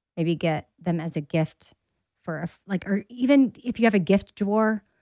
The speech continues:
this is something good to keep in your gift drawer. Do you have, like, a gift closet or a gift drawer where you have, I guess you have a whole coffee shop where you can go <laughs> grab something to give to somebody?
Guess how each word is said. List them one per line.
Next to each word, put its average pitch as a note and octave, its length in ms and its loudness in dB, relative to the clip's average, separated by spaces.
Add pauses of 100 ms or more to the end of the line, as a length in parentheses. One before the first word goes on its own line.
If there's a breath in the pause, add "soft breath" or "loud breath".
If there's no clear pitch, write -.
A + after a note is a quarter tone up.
(220)
this G3 120 -2
is G#3+ 80 0
something G3 300 2
good F#3 140 0
to E3+ 80 -2
keep F#3+ 180 -2
in F#3+ 60 0
your E3+ 120 -2
gift E3+ 240 -4
drawer. E3+ 200 -6
Do F3 100 -2
you C4 100 2
have, B3+ 260 4
like, B3+ 160 0
a A#3+ 60 2
gift G3 240 0
closet G3 360 2
or F3+ 60 0
a F3 60 -2
gift E3+ 220 -4
drawer F3+ 220 -2
where F3 100 -4
you F3 120 -6
have, E3+ 300 2
I A#3+ 80 -2
guess D4+ 220 0
you C#4 80 4
have B3 140 4
a G3+ 60 4
whole F#3 180 2
coffee F3 240 2
shop D#3 280 -4
where G3 120 -2
you F#3+ 80 0
can F#3+ 120 -2
go F3+ 140 4
<laughs> F3 60 -4
grab G3 180 6
something C#4+ 480 6
to F#4 100 2
give G#3 280 0
to A#3+ 100 -2
somebody? B3 460 2